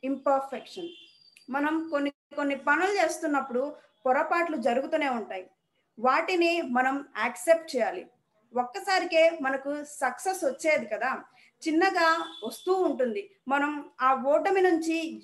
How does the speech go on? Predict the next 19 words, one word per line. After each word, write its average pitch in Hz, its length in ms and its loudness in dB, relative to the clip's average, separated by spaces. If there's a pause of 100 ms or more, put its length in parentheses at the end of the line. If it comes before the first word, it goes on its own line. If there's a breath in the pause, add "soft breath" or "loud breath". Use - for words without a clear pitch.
ఏదో 302 240 4
ఒకటి 320 340 0
నేర్చుకోవాలి, 240 720 -2 (540)
ఆ 277 140 2
తప్పుని 339 520 2
మనం 285 420 2
రెండోసారి 302 1000 2
రిపీట్ 339 420 -2
చేయకుండా 269 420 4
ఉండాలి. 196 380 -4 (580)
ఒకవేళ 269 600 2
గెలిస్తే 339 720 4
సంతోషం 302 580 2
వస్తుంది, 247 640 -6 (180 loud breath)
లేకపోతే 294 920 2
ఎక్స్పీరియన్స్ 339 640 0
వస్తుంది. 220 520 -8 (540)
So 226 60 -6
అంతేగాని 302 800 0